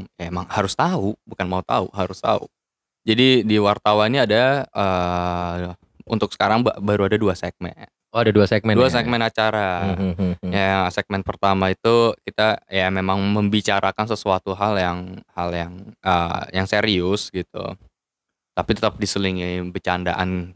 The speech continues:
Speaker 1: dari kita,
Speaker 2: Oke.
Speaker 1: jokes-jokes ringan lah, biar nggak stres. Lalu
Speaker 2: Oh.
Speaker 1: di segmen kedua itu pure kita mengkomentari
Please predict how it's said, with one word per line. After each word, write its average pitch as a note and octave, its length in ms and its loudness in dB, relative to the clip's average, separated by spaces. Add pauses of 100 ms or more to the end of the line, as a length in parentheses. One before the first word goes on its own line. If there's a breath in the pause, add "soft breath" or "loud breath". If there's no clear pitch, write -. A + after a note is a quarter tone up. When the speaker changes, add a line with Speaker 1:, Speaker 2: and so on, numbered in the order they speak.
Speaker 1:
dari F#2 240 2
kita, F2 720 0
Speaker 2:
Oke. F2 480 4
Speaker 1:
jokes-jokes F2 560 -4
ringan F#2 400 -2
lah, E2+ 300 -6
biar A2 260 2
nggak A#2 160 0
stres. F2+ 640 -6 (380)
Lalu A2 180 4
Speaker 2:
Oh. G#2 80 2
Speaker 1:
di C3+ 80 2
segmen A2 400 0
kedua G2+ 840 2
itu A#2 540 0 (180)
pure A2 380 0 (320)
kita A2 400 0
mengkomentari G2 1400 -2